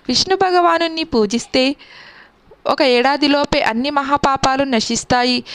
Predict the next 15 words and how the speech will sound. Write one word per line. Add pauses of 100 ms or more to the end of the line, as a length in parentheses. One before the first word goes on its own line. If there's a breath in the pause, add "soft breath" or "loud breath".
(220 loud breath)
సూర్య,
చంద్రగ్రహణాది
ప్రత్యేక
సమయాల్లో (340 loud breath)
మంత్రం
జపం, (240)
తపస్సు,
తీ-, (1500 loud breath)
తీర్థసేవనం, (1160 loud breath)
దేవార్చనలలో (380 loud breath)
ఏది
జీవితాంతం
చేసిన
మహాపాతకాలన్నీ
నశిస్తాయి.